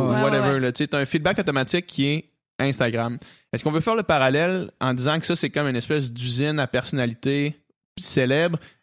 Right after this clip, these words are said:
Speaker 3: avec, genre, Star Academy, qui est finalement
Speaker 2: <laughs>
Speaker 3: une usine à, à artistes, une usine à
Speaker 2: Ouais.
Speaker 3: chanteurs, tu sais.
Speaker 1: Carrément.
Speaker 2: Ouais,
Speaker 3: Euh,
Speaker 2: ouais,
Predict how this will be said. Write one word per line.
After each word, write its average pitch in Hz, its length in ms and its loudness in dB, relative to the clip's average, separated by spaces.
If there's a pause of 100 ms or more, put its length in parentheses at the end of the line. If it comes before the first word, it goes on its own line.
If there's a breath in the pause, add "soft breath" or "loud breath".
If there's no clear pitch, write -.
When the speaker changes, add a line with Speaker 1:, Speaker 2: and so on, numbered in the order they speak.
(140)
Speaker 3:
avec, 139 340 2
genre, 143 340 4
Star 160 280 2
Academy, 139 580 0
qui 123 200 -4
est 117 40 -4
finalement 135 500 0
Speaker 2:
<laughs> 151 80 0
Speaker 3:
une 127 140 -2
usine 147 460 -2
à, 117 280 -2 (560 soft breath)
à 104 640 -2
artistes, 175 640 -2
une 139 140 -2
usine 143 260 -2
à - 40 2
Speaker 2:
Ouais. 202 60 0
Speaker 3:
chanteurs, 165 680 -2
tu - 80 -10
sais. 190 60 0
Speaker 1:
Carrément. 135 420 -2
Speaker 2:
Ouais, - 100 0
Speaker 3:
Euh, - 320 2
Speaker 2:
ouais, 277 60 -2